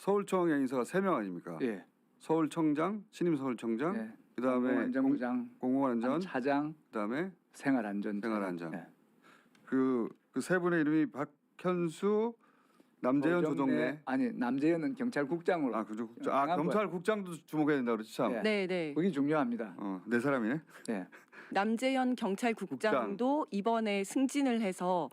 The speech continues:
Speaker 3: 이제 경찰국장으로 갔는데 국정 상황실에 있었습니다.
Speaker 1: 음.
Speaker 3: 그랬기 때문에 저는 이번 내란과도 관련이 있을
Speaker 1: 있을
Speaker 3: 가능성이
Speaker 1: 수
Speaker 3: 높다고 생각을
Speaker 1: 있는데.
Speaker 3: 하거든요.
Speaker 1: 그러니까 지금 윤석열의 경찰이라고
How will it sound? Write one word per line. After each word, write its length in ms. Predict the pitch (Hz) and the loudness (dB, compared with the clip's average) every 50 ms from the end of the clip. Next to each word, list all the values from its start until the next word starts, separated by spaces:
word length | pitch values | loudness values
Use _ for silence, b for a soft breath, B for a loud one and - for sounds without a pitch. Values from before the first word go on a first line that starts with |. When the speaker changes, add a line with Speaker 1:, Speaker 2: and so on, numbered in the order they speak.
| B B B B | B B B B
Speaker 3:
이제 120 | B 185 196 | B 0 0
경찰국장으로 720 | - - 190 185 - 214 180 185 175 - 226 226 220 185 | 2 0 -2 0 0 0 -2 -4 -4 -2 0 0 0 0
갔는데 480 | 180 - 170 156 156 156 156 180 180 143 B B B B | -2 -2 -4 -2 -2 -2 0 0 -2 -2 B B B B
국정 280 | B 262 220 - 294 269 | B 0 2 2 2 0
상황실에 460 | 240 - 339 311 - 359 - - 190 | 0 0 2 2 2 0 -2 -2 -2
있었습니다. 640 | 165 139 - 156 - - 151 143 147 160 156 156 156 - B B B B | -2 -2 -4 -8 -8 -6 -6 -6 -2 -2 -2 -2 -4 -8 B B B B
Speaker 1:
음. 80 | - | 0
Speaker 3:
그랬기 240 | - - - - 311 | 2 2 2 2 0
때문에 200 | - 302 247 208 190 | 0 0 2 2 2
저는 200 | 214 208 202 - | 2 2 2 2
이번 220 | 214 202 226 220 | 2 2 2 2
내란과도 540 | 185 156 165 190 233 262 269 254 254 202 196 | 4 4 2 2 2 0 0 0 -2 -2 -4
관련이 880 | - - 202 196 208 226 226 226 226 220 208 208 202 202 196 196 180 - - _ | -4 -2 0 2 2 2 2 0 0 -2 -2 0 0 0 0 0 -2 -4 -6 _
있을 140 | - 240 - - - | -2 -2 0 0 0
Speaker 1:
있을 20 | 202 | 0
Speaker 3:
가능성이 400 | 175 - 220 226 - 294 320 330 | 2 0 0 0 0 2 2 2
Speaker 1:
수 40 | 302 | 2
Speaker 3:
높다고 420 | 202 185 202 - - 277 277 247 | 2 2 0 0 0 0 0 2
생각을 300 | 262 247 226 185 190 202 | 2 2 0 0 0 0
Speaker 1:
있는데. 180 | 208 202 196 190 | 0 0 0 0
Speaker 3:
하거든요. 600 | 185 175 170 160 151 147 151 151 147 139 131 131 - - - - | -2 -2 -2 -4 -4 -4 -4 -4 -4 -6 -8 -10 -12 -10 -4 0
Speaker 1:
그러니까 180 | 143 147 131 | 0 2 2
지금 380 | - 143 139 151 156 143 127 - - B B B B B B B B B B B B B B B B - | 2 0 2 4 4 2 2 0 -2 B B B B B B B B B B B B B B B B 0
윤석열의 1080 | 135 151 151 185 196 196 196 190 190 190 185 185 185 180 175 175 170 165 165 165 156 | 2 2 4 4 2 2 2 2 2 2 2 2 2 2 2 2 2 2 2 2 2
경찰이라고 1600 | 127 135 135 127 - 147 143 135 117 107 98 90 170 - _ _ - 127 143 147 151 147 143 139 151 151 147 131 120 110 - - | 2 0 -2 0 0 2 2 2 2 2 0 -4 -6 -10 _ _ -4 0 2 4 4 4 2 2 2 2 4 4 2 0 0 -4